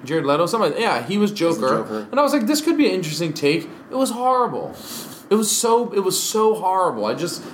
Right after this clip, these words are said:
Speaker 1: did not really enjoy it. Like, I, I like it because I'm easily entertained,
Speaker 2: Mm-hmm.
Speaker 1: but as far as, like, the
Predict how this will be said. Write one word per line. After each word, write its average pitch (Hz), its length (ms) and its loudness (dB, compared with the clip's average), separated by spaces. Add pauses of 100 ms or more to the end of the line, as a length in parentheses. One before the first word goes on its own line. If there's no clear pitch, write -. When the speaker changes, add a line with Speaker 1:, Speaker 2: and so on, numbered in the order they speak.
(120)
Speaker 1:
did 170 120 -6
not 190 140 0
really 196 200 0
enjoy 170 360 0
it. 95 220 -4 (340)
Like, 165 320 0 (100)
I, 170 180 4 (280)
I 165 100 2
like 202 220 2
it 180 80 -2
because 151 220 0
I'm 143 100 2
easily 170 420 0
entertained, 135 640 -2
Speaker 2:
Mm-hmm. 113 340 -4
Speaker 1:
but 143 80 -2
as 143 100 -2
far 190 180 2
as, 180 100 -2
like, 151 160 0
the 117 80 -2